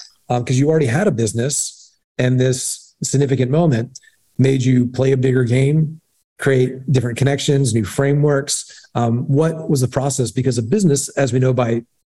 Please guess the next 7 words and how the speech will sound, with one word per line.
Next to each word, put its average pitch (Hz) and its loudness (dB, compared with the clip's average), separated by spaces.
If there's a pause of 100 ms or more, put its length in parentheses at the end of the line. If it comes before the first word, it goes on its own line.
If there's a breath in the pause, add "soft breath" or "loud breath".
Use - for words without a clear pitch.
(140)
definition, 127 0 (540 soft breath)
is 135 2
a 123 0
system 127 -2 (140)
that 123 -2
provides 117 -2
value. 131 0